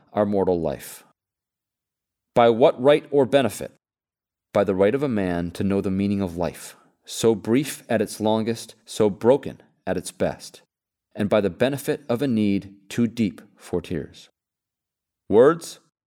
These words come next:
Yes, but meaningful words that can be read into our symbolism and allegory. And what of the even more obvious teachings left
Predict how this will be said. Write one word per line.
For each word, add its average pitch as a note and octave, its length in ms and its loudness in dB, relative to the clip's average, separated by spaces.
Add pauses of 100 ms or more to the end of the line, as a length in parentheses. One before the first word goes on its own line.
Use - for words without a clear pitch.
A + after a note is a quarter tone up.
(520)
Yes, - 480 -4 (760)
but G2 160 -2
meaningful G#2 640 -2
words - 420 -10 (300)
that G2+ 140 -2
can G#2 140 -6
be A#2+ 120 0
read G#2+ 460 -2
into A#2+ 360 -2
our A#2+ 140 2
symbolism A#2 800 -4
and F#2 200 -6
allegory. D2+ 480 -6 (840)
And A2 200 -2
what D3 120 2
of E3+ 100 -4
the C3+ 200 -4
even C3+ 240 2
more A#2+ 320 0
obvious A#2+ 480 0
teachings F#2+ 680 -8
left G2+ 300 -4